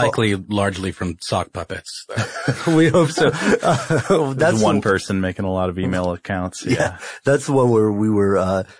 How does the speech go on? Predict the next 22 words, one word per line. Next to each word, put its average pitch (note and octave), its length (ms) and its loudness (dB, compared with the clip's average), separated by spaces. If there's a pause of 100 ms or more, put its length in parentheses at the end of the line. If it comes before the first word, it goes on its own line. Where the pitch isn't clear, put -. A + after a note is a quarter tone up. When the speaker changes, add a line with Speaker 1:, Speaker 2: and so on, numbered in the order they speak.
(340)
Speaker 2:
uh, F2 280 2 (120)
all G#2+ 180 2
four G#2+ 260 0
of G2 100 2
us F#2+ 180 -2
were, F#2+ 440 0
uh, F2 280 -2
accused G2+ 540 -2
routinely F#2+ 680 0
for E2+ 360 -4
several G#2 340 0
months, F2 340 -2
and A2 80 -4
sometimes E3 440 0
still F2 480 -2 (240)
in F#2+ 100 -4
the F#2+ 60 0
comment G2+ 380 0
thread, E2 260 -4 (160)
of F#2+ 180 -4
being, G#2 320 0
uh, F2+ 380 -2